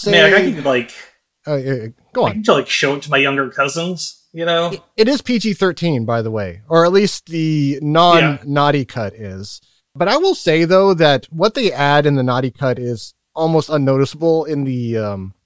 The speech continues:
Speaker 2: offensiveness category. They, um, lengthen a few gory scenes, but it adds almost nothing, and it doesn't really change anything. It's so minor, you kinda wonder why they were forced to take it out in the first place.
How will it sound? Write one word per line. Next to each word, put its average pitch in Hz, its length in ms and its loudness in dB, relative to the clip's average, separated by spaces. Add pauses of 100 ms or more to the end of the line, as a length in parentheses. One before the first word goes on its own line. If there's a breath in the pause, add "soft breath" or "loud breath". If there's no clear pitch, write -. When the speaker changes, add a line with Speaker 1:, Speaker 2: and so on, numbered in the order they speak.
(380)
Speaker 2:
offensiveness 196 680 -2
category. 220 640 0 (340)
They, 190 420 2
um, 127 380 0
lengthen 175 400 0
a 156 60 0
few 165 200 -4
gory 131 360 -2
scenes, 139 640 -4 (460)
but 156 200 4
it 151 140 2
adds 165 320 2
almost 139 340 0
nothing, 131 420 -6
and 123 100 -6
it 113 80 -10
doesn't 135 340 -2
really 131 200 -12
change 113 680 -6
anything. 98 560 -12
It's - 160 -16
so 196 200 0
minor, 139 580 0 (360)
you 160 100 -6
kinda 190 240 2
wonder 151 300 2
why 135 160 4
they 135 100 2
were 127 140 0
forced 131 380 -4
to 120 80 -12
take 127 200 -10
it 120 80 -4
out 117 160 -2
in 110 100 -6
the 98 60 -10
first 107 300 -12
place. 87 300 -20